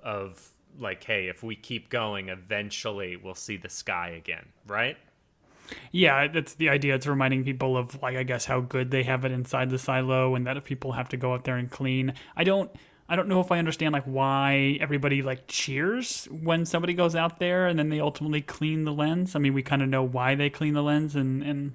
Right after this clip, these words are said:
Speaker 2: later bits here, but it seems odd for them to be, like, all cheery and happy when they know that these people are going to die in the next three minutes.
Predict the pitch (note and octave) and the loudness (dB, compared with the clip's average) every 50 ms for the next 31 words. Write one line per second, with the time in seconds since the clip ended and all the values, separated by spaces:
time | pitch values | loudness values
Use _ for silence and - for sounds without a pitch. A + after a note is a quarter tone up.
0 | - - D#3 C#3 C3+ C3+ C3+ C3+ C3+ C3+ C3 - C#3+ D3+ - - - F3 F3 F3+ | -10 -10 -4 -2 0 2 2 2 2 2 0 0 -2 -2 0 0 0 2 2 2
1 | E3+ D#3 D3 C#3 C#3 C#3 - - _ _ _ _ _ _ _ _ _ _ _ _ | 2 4 4 4 4 2 -2 -12 _ _ _ _ _ _ _ _ _ _ _ _
2 | - - F#3+ E3 E3+ E3+ D#3 C#3+ D3+ D3 C#3 C3+ C3 - C#3+ C#3 C3+ C3+ B2+ C3 | -4 -2 0 2 4 4 4 4 4 4 2 2 2 0 0 2 2 2 0 0
3 | B2+ C3 C3 C3 C3 C3 C3 C3 C#3 C3+ C3+ B2+ C3 - - D3 C#3 C3+ C3+ C3 | 0 2 2 2 2 2 2 0 0 0 -2 -2 -4 -2 2 4 4 6 6 4
4 | C3 B2+ C3 C3+ B2+ B2+ - C#3 B2+ C3 C3 C3 B2+ B2+ B2 B2 B2 B2 A#2+ B2 | 2 2 2 2 0 2 2 0 0 0 0 0 0 0 0 -2 -2 -2 -2 -2
5 | C3 B2+ C3 - C3+ B2+ - B2+ B2 B2 D3 F3+ F3+ D3+ - D3+ C3 C#3+ B2+ A#2+ | -4 -4 -4 -4 -6 -4 -2 -2 -4 -2 -4 -6 -6 -6 -8 -6 -4 -4 -2 -2
6 | B2 B2 B2 A#2+ B2 A#2+ - - C3+ - - C3 A#2 G#2+ - - - - | -2 -2 -4 -4 -6 -8 -8 -8 -8 -8 -8 -8 -8 -10 -12 -14 -18 -20